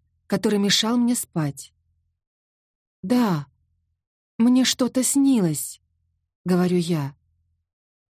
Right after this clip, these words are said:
Неужели давление немного ослабло, или мне показалось? «Что именно?» не отстаёт Дэс.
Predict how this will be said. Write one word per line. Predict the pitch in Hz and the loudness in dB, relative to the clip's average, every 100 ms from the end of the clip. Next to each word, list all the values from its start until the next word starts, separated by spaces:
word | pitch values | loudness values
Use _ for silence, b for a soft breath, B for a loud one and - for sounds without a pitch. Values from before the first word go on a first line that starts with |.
| _ - | _ -2
Неужели | 180 180 170 233 240 | 2 2 0 0 0
давление | 185 170 185 190 190 185 | -2 -2 0 0 0 2
немного | 180 180 175 175 202 | 2 2 2 0 -4
ослабло, | 202 220 170 156 160 b b b - | -2 -2 -2 -2 -6 b b b -4
или | 208 | -2
мне | 214 208 | 0 -2
показалось? | 214 240 233 196 156 147 - - _ _ _ _ _ _ _ _ _ | -2 -2 -2 0 -2 -4 -8 -14 _ _ _ _ _ _ _ _ _
«Что | - - - 233 240 - | -4 -4 -2 0 0 -2
именно?» | 247 247 202 180 165 160 151 143 135 127 _ _ _ _ _ _ - | 0 2 2 2 2 2 0 -2 -6 -10 _ _ _ _ _ _ 0
не | 175 | 0
отстаёт | 160 - 175 170 151 | 0 -4 -2 -2 -2
Дэс. | 160 147 - - | -4 -4 -6 -12